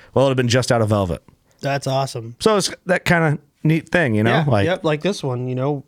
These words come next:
Speaker 2: I got a, uh, message from a f-, from Casey,
Speaker 1: Mm-hmm, mm-hmm,
Speaker 2: and
Speaker 1: yeah.
Speaker 2: she had pictures of this deer as well.
Speaker 1: Mm-hmm.
Speaker 2: And, uh, you know, that
Speaker 1: That's cool.
Speaker 2: if she ever wanted to see it, she'd come over and see it.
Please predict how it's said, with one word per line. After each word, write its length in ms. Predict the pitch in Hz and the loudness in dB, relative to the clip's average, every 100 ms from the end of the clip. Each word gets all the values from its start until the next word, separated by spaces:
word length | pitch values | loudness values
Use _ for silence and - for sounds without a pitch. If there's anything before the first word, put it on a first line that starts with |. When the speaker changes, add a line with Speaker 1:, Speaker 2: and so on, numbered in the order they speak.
| _ - | _ -8
Speaker 2:
I 60 | |
got 200 | 135 135 | -2 0
a, 1160 | 135 135 - _ _ _ _ _ - _ _ - | -2 -4 -14 _ _ _ _ _ -20 _ _ -8
uh, 300 | 127 117 110 120 | -6 -6 -8 -8
message 540 | 151 143 151 143 143 | -6 -4 -4 -4 -6
from 580 | - 147 131 131 135 - 214 - | -2 0 0 0 -2 -6 -12 -8
a 60 | |
f-, 180 | 131 - _ - _ _ _ _ _ | -8 -8 _ -20 _ _ _ _ _
from 280 | - 135 127 | -4 -2 -2
Casey, 500 | 175 175 - 135 160 | -2 -2 -4 -6 -2
Speaker 1:
Mm-hmm, 300 | 160 151 175 | 2 2 2
mm-hmm, 440 | 170 127 143 139 | 2 2 2 2
Speaker 2:
and 100 | 139 | 0
Speaker 1:
yeah. 100 | 104 | 2
Speaker 2:
she 120 | 92 | 2
had 160 | 175 131 | 0 -2
pictures 320 | 139 - 127 | -4 -2 -2
of 100 | 127 | 0
this 160 | 131 131 | -2 -2
deer 240 | 135 131 | -2 0
as 120 | 127 | 0
well. 420 | 127 156 143 135 143 _ _ | 0 0 0 -2 -6 _ _
Speaker 1:
Mm-hmm. 320 | 117 120 110 | 0 2 2
Speaker 2:
And, 360 | 131 123 123 123 | 0 -2 -2 -4
uh, 300 | 120 113 110 120 _ _ _ _ _ _ _ _ - | -4 -4 -8 -12 _ _ _ _ _ _ _ _ -10
you 80 | 120 | -6
know, 180 | 131 135 | -4 -4
that 280 | 135 135 | -4 -4
Speaker 1:
That's 140 | 113 110 | -2 0
cool. 280 | 117 101 90 _ _ _ _ _ _ _ _ | 0 0 -2 _ _ _ _ _ _ _ _
Speaker 2:
if 80 | 131 | -4
she 160 | - 165 | 0 0
ever 160 | 165 | 2
wanted 200 | 170 175 | 2 0
to 60 | 156 | 0
see 180 | 180 190 | 0 0
it, 100 | 170 | 0
she'd 140 | 175 | 0
come 160 | 151 170 | 0 0
over 180 | 180 180 | 0 0
and 120 | 175 | 0
see 160 | 214 208 | 0 -2
it. 200 | - | -4